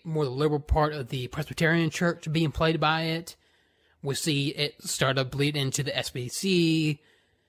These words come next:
and everywhere, into non-denominational, um, churches as well. I mean, all over.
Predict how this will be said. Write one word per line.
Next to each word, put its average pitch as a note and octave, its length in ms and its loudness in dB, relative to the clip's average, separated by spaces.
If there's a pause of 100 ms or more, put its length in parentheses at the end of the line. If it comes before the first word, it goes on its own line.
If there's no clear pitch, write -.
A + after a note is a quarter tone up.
(720)
and F#3+ 80 -4
everywhere, F#3 360 4
into D3+ 360 -2
non-denominational, B2 1120 2
um, F3 380 0 (160)
churches F3 320 0
as D3+ 160 -4
well. F#3 580 0 (360)
I E3+ 60 0
mean, E3+ 120 -2
all E3+ 220 6
over. C3+ 220 0